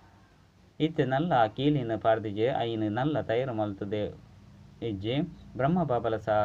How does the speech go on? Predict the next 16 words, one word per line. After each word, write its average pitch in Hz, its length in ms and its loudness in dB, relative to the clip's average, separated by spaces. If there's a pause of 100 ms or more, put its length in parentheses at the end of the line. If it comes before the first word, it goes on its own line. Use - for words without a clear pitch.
(120)
ಕಾತೊಂದುಲ್ಲೆರ್ 110 640 -2
ಅಡ್ವಾನ್ಸ್ 147 400 0
ಪಾರ್ಟಿ 107 360 0
ಸಹ 98 280 -4
ನಿರೀಕ್ಷಣೆ 110 500 -4
ಮಲ್ತೊಂದುಂಡು. 107 560 -2
ಪ್ರಕೃತಿಲ 135 560 -4
ತೂವೊಂದುಂಡು 107 540 -6
ಮಸ್ತ್ 117 360 -6
ಬೇಜಾರದುಂಡು. 101 1040 -4
ಮಾಯಲ 110 420 -2
ಕೂಡ 98 260 -4 (760)
ತನ್ನ 151 220 4 (640)
ದಿನಕ್ಲೆನ್ 135 540 2
ಲೆಕ್ಕ 127 220 -2
ಮಲ್ತೊಂದುಂಡು. 107 640 -2